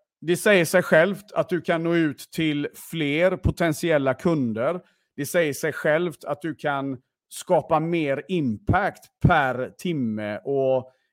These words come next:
eh, som småföretagare då, då, som är, eh, en stor portion av dem jag jobbar med, oavsett om det är jurister, konsulter, egenföretagare, you name it,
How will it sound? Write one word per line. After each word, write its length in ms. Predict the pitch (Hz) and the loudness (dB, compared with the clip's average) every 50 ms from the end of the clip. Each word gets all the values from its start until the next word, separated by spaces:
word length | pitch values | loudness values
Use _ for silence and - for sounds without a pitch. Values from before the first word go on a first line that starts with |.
| _ - | _ -4
eh, 260 | 131 135 135 131 131 - - | -2 0 0 0 -2 -4 -6
som 280 | - - - 165 160 - _ | -8 -6 -6 -6 -6 -8 _
småföretagare 1400 | - - - - - 214 233 247 208 147 127 - - - 135 120 120 117 - - 127 117 110 107 107 127 165 220 | -14 -12 -8 -4 -2 0 0 2 0 0 -2 -2 -2 -2 0 0 -2 -4 -2 0 0 0 0 0 -2 -2 -2 -2
då, 160 | 226 233 175 127 | 0 -2 -2 -2
då, 140 | 110 90 | -4 -6
som 240 | 95 - - 151 151 | -8 -8 -6 -4 -4
är, 420 | 160 156 151 147 139 135 135 131 120 | -2 -2 -2 -2 -2 -2 -2 -4 -4
eh, 80 | 92 - - 92 87 85 78 87 90 92 104 107 95 80 - - - - 95 | -6 -10 -14 -18 -18 -18 -18 -20 -20 -20 -20 -20 -20 -20 -20 -20 -20 -10 -8
en 80 | 151 | -6
stor 520 | 147 - - - 233 233 220 196 202 185 156 | -6 -6 -6 -4 -4 -2 -2 -2 -2 -4 -2
portion 520 | - - 190 180 - - 180 151 135 127 | -2 -2 -2 -2 -2 -4 -4 -2 -2 -4
av 80 | 131 135 | -4 -2
dem 220 | 143 131 127 131 | -2 -2 -2 0
jag 240 | 135 165 170 190 202 | 0 2 2 2 2
jobbar 260 | 208 196 151 117 104 | 0 -2 -2 -2 -4
med, 160 | 98 98 98 | -6 -8 -8
oavsett 460 | - 170 165 151 151 143 - 170 170 - | -8 -4 -2 -2 -2 -2 -4 -6 -6 -6
om 100 | 143 135 | -6 -4
det 60 | 127 | -4
är 40 | 123 | -4
jurister, 560 | 117 120 127 156 175 151 - - - 180 160 | -4 -4 -4 -4 -6 -6 -10 -8 -6 -6 -6
konsulter, 640 | - - 165 151 - 175 170 147 127 - - 143 139 | -4 -4 -6 -4 -2 -2 -2 -2 -4 -4 -6 -6 -4
egenföretagare, 880 | 151 143 139 127 120 113 - 120 120 123 120 - 123 120 117 120 123 | -4 -4 -4 -4 -6 -6 -6 -4 -4 -4 -4 -4 -4 -4 -4 -4 -4
you 120 | 127 127 127 | -4 -4 -4
name 240 | 131 120 107 104 | -4 -4 -6 -6
it, 80 | 101 - | -8 -12